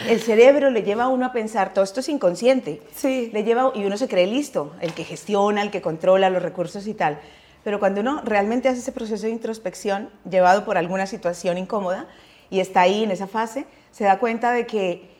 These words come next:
Speaker 1: el no gestionar, el no tener una planificación, el no llevar un orden, pues te provoca, eh,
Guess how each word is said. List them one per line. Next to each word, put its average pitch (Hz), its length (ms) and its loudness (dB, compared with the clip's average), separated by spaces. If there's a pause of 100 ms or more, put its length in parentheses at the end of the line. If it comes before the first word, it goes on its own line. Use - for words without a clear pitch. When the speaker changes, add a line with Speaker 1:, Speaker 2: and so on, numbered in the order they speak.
(140)
Speaker 1:
el 196 220 0
no 233 100 4
gestionar, 202 760 -2 (120)
el 175 200 -4
no 202 140 0
tener 269 240 0
una 254 220 0
planificación, 190 800 -6
el 180 120 -6
no 190 60 -4
llevar 247 300 2
un 240 120 2
orden, 220 480 0 (460)
pues 196 180 -4
te 185 120 -2
provoca, 190 580 2
eh, 170 320 -2